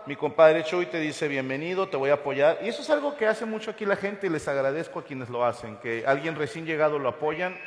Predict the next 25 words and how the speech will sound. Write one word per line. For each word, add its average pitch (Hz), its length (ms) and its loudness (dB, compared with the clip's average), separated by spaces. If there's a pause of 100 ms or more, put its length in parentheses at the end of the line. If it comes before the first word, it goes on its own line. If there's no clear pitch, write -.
(340)
A 135 100 2
mí 147 120 0
me 170 100 2
ayudaron 156 540 6
cuando 135 200 -2
estuve 151 260 -8
un 156 80 -8
tiempito 143 320 -10
en 147 80 -8
Los 123 120 -10
Ángeles, 147 360 -6
qué 147 100 -10
chingón 139 320 -8
que 143 120 -8
lo 131 120 0
hagan 160 240 0
y 135 40 -8
espero 139 340 -4
que 139 80 -6
se 127 120 -8
siga 135 240 -2
haciendo 135 240 -6
esta 139 160 -2
cadenita 120 600 0
de, 107 240 -2